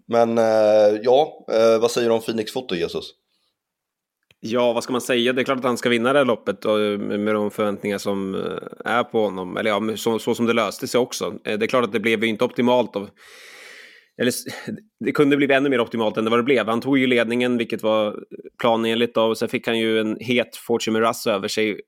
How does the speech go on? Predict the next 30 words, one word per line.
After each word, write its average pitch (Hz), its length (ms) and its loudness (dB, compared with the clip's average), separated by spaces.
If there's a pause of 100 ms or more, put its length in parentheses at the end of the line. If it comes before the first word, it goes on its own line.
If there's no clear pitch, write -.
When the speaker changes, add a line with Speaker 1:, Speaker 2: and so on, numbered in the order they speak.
(160)
Speaker 2:
eh, 90 200 -8
tidigt 104 400 -4
och, 104 160 -6 (120)
eh, 107 100 0
gick 110 200 -2
väl 117 60 0
lite 110 220 -4
snabbare 107 340 -2
än 104 80 -4
vad, 98 260 -2 (920)
vad 117 260 0
Örjan 117 200 0
hade 113 180 -2
önskat, 120 400 -2
men 110 80 -4
samtidigt 117 360 0
gick 123 140 0
det 135 60 0
ju 120 60 2
inte 110 240 -2 (160)
överdrivet 117 580 0
fort, - 360 -10 (160)
eh, 87 200 -6
ska - 140 -8
ju 98 60 -2
sägas. 92 340 -4
Det 101 260 -4
är 104 40 0
liksom 101 280 -4
att 98 120 -8